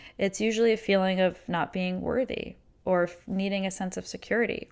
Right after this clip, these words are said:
or having to prove something, right? Or following someone else's model of success. That can be a little bit of it too. We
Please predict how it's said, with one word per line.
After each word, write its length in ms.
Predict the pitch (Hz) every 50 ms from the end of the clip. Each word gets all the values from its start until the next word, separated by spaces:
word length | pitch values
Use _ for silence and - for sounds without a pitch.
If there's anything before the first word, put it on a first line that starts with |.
| _
or 100 | - 190
having 320 | 175 185 196 196 202 202 190
to 80 | - 190
prove 400 | - - - 214 220 233 247 -
something, 420 | - - - - - - - - -
right? 280 | - 165 180 - - -
Or 380 | - 190 185 185 190 185 185 -
following 600 | - - 202 196 214 233 269 269 269 269 262 254
someone 420 | 247 - - 214 220 226 226 214
else's 480 | - - 196 190 190 - - 190 175 160
model 680 | 151 165 160 165 175 175 175 180 185 190 202 208 208
of 240 | - 185 185 170 175
success. 1120 | - - - 175 - - - - - - - - - - - - - - - - - - - _ _ _ - - - - - - - - - - _ _ _ _ -
That 220 | 185 180 180 180
can 220 | - - 208 185 185
be 320 | 185 180 175 170 160 - - -
a 60 | 180
little 280 | 170 160 165 160 156 151
bit 140 | 156 156 -
of 80 | - -
it 120 | - -
too. 160 | - 151 - - - -
We 360 | - 180 208 226 226 - -